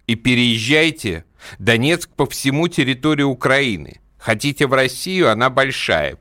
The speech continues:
примет". То есть, понимаете, на самом деле, а, некий человек говорит жителям Донбасса, которые, ну, бо-, по большей части там родились, там выросли.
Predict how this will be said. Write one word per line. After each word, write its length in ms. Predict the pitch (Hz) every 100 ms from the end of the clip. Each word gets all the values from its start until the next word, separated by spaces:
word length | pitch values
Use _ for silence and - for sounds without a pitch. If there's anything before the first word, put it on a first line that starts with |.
| -
примет". 440 | 117 120 78 - _ _ _ - - -
То 80 | 87
есть, 180 | 87 -
понимаете, 520 | 110 147 220 202 113
на 120 | 113
самом 360 | - 202 202 147
деле, 420 | 107 76 80 - _ _ - - -
а, 240 | - 107 101
некий 300 | 143 180 -
человек 640 | - 156 120 85 - - -
говорит 580 | 98 135 139 90 78 -
жителям 560 | 95 135 170 175 147
Донбасса, 600 | 139 131 90 69 - -
которые, 440 | - 82 143 135 113
ну, 280 | 113 104 -
бо-, 260 | 87 95 95
по 160 | 107
большей 320 | 110 160 180
части 320 | - 131 - -
там 240 | - 143
родились, 640 | 151 117 113 87 - - -
там 200 | 117 120
выросли. 580 | 92 82 85 - -